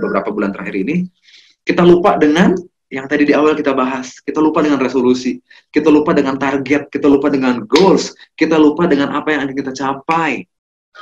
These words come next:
Sehingga selama kita di rumah itu kita bikin aktivitas, eh, apa namanya, yang tidak selaras dengan goals diri kita. Pertanyaan terakhir, boleh, boleh interaksi lagi ya.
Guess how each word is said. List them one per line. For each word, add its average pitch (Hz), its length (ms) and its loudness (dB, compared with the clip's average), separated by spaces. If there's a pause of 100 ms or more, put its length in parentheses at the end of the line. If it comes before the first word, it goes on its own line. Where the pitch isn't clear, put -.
(440)
Sehingga 127 800 0
selama 120 320 -4
kita 120 240 -4
di 117 80 -2
rumah 117 240 -2
itu - 160 -8
kita 143 240 -4
bikin 160 400 -4 (320)
aktivitas, 127 960 -6 (320)
eh, 113 960 0 (320)
apa - 240 -8
namanya, 135 400 -4
yang 143 80 0
tidak 123 240 0
selaras 123 320 -6
dengan 113 320 -8
goals 104 240 -4
diri 98 160 -4
kita. - 240 -10
Pertanyaan 156 480 0
terakhir, 156 480 4
boleh, 117 400 -2 (320)
boleh 120 320 0
interaksi 123 320 -4
lagi 123 240 2
ya. 113 400 -2